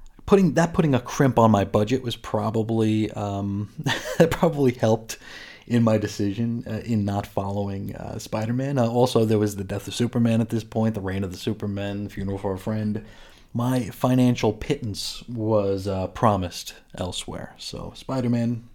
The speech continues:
fell off again. And I went away for, uh, what was this, ninety-two? I came back right at the start of the Clone Saga,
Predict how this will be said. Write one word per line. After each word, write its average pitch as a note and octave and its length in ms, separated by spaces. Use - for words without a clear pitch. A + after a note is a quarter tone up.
fell F3+ 220
off F#3+ 160
again. G#2 300
And C3+ 400
I B2+ 260
went A#2 220
away A2 500
for, A#2 880
uh, - 200
what D3 180
was A2 120
this, G2+ 160
ninety-two? B2 600
I B2 60
came C3+ 340
back B2 480
right C#3+ 420
at C#3+ 200
the C#3 100
start G2+ 720
of F#2+ 380
the A2+ 100
Clone G#3 320
Saga, - 480